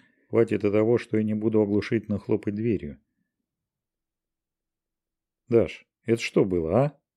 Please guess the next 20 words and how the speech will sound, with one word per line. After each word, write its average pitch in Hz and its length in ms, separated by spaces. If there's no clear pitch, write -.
Дима, 104 480
встречающий 90 720
меня 87 240
в 82 60
дверях, 82 360
смотрит 92 460
возмущенно. 80 720
«Почему 170 340
ты 117 120
вышла 110 280
из 90 140
его 107 200
машины? 95 560
Ты - 100
к - 100
отцу 90 220
ездила 107 420
или 82 140
куда-то 95 340
еще?» 113 400